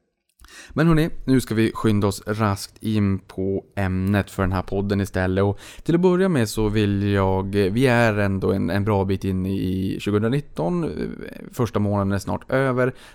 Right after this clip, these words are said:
Det är uppesittarkväll ikväll när jag spelar in det här. Det innebär att en tolftedel av året är faktiskt, eh, till ända alldeles, alldeles snart. Eh, men det till trots så vill jag ändå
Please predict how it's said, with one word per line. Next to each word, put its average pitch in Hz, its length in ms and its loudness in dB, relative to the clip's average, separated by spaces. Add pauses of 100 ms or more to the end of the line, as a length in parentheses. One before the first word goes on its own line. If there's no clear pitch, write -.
Det 101 80 0
är 98 80 4
uppesittarkväll 95 640 0
ikväll 107 240 0
när 104 100 0
jag 98 80 -2
spelar 101 280 0
in 98 140 0
det 98 80 -2
här. 117 220 2
Det 107 100 2
innebär 98 380 0
att 98 140 -2
en 104 360 0
tolftedel 113 580 0
av 117 200 -2
året 135 340 -2
är 101 60 -4
faktiskt, - 680 -8
eh, 110 160 2 (240)
till - 120 -2
ända 98 340 -2
alldeles, 107 340 -2
alldeles - 240 -6
snart. - 240 -12 (680)
Eh, 113 220 -2 (120)
men 147 240 2
det 170 240 2
till 139 300 0
trots - 580 -2
så - 160 -4
vill 120 240 0
jag 113 140 0 (220)
ändå 127 640 -2